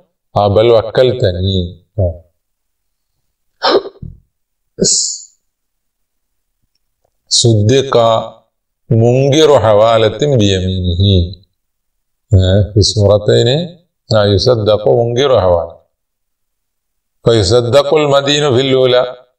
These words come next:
هو الذي أنكر، والدائن في الأخيرة، يعني ذكر مثالين. في السورة الأولى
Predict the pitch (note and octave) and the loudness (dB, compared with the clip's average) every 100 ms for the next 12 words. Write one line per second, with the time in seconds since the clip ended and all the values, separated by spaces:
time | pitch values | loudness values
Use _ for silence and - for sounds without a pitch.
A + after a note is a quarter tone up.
0 | - A2 G#2 A2+ A#2+ B2 B2+ A#2+ A2+ A2 | -4 0 2 2 2 2 0 -2 0 0
1 | A2 A2 A2 _ _ A2+ G#2+ F#2+ A2+ A#2+ | 0 -2 -8 _ _ 0 0 2 2 2
2 | B2+ B2+ D#3 F3+ F#3+ _ _ _ _ - | 0 0 -4 -6 -14 _ _ _ _ -2
3 | G#2 G2 B2 - A#2 - B2+ B2+ G#2+ G#2 | 0 0 0 0 -2 0 0 2 0 0
4 | G#2+ G#2 A2+ A2+ G#2+ B2+ B2+ B2+ G#2+ B2 | -2 0 0 0 0 0 0 0 0 2
5 | B2 G#2 F2 F2+ _ _ _ _ _ _ | 2 -2 -4 -14 _ _ _ _ _ _
6 | _ - G2 F#2 G2 F2+ G#2+ A2 A2+ A#2 | _ -4 0 2 2 0 0 0 0 -2
7 | C3+ C3+ A#2+ B2+ C3+ D3+ - | -4 0 0 2 2 0 -8